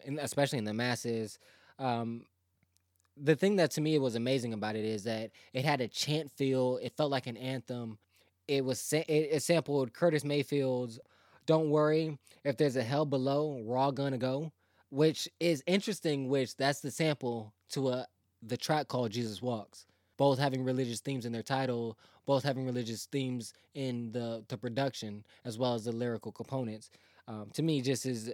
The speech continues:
an interesting idea. And w-, the other thing that I do wanna add that I felt stood out to me more than anything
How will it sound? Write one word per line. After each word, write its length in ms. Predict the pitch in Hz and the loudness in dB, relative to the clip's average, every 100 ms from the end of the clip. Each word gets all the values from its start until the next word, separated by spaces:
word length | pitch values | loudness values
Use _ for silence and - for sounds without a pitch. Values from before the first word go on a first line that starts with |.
| - | -2
an 160 | 143 | -2
interesting 440 | 160 131 117 139 127 | 0 -2 -2 -4 -2
idea. 520 | 120 123 127 120 110 _ - _ - | -2 0 0 0 -4 _ -20 _ 0
And 420 | 156 156 147 131 - _ - | 2 2 0 -4 -10 _ -14
w-, 240 | 139 139 123 | -10 -8 -4
the 220 | 123 151 - | 2 4 4
other 180 | 185 208 | 4 4
thing 160 | 185 | 4
that 120 | 151 139 | 4 4
I 40 | |
do 140 | 147 | 4
wanna 200 | 156 135 135 | 2 0 0
add 300 | 139 131 113 | 0 0 0
that 180 | 123 117 | -2 -2
I 80 | |
felt 400 | 120 143 127 123 - _ _ _ | -2 0 2 0 -6 _ _ _
stood 240 | - - 170 | -2 6 8
out 140 | 156 | 6
to 60 | 160 | 4
me 140 | 151 | 0
more 160 | 143 143 | 0 0
than 120 | 127 | 0
anything 600 | 131 143 - 120 113 110 | 0 -2 -2 -6 -6 -10